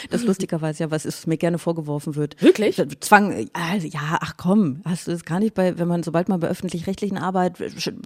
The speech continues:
Speaker 1: zwangsfinanzierte Sch-, Staatfunk-,
Speaker 2: Ach so.
Speaker 1: Staatsfunk-, Propaganda, keine Ahnung. Wie auch immer.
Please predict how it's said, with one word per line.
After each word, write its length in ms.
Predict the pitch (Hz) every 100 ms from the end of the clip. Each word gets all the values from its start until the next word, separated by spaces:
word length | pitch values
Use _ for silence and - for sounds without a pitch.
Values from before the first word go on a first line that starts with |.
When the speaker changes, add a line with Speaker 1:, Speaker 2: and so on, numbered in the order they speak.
| -
Speaker 1:
zwangsfinanzierte 880 | - 180 214 - 202 190 208 196 190
Sch-, 260 | 175 - -
Staatfunk-, 680 | 160 196 - 196 185 185 180
Speaker 2:
Ach 80 | 170
so. 60 |
Speaker 1:
Staatsfunk-, 560 | 170 170 185 - 180 175
Propaganda, 580 | 202 202 185 185 202 190 156 147
keine 240 | - 147 147
Ahnung. 160 | 131 - - -
Wie 100 | 190
auch 40 | 208
immer. 140 | 185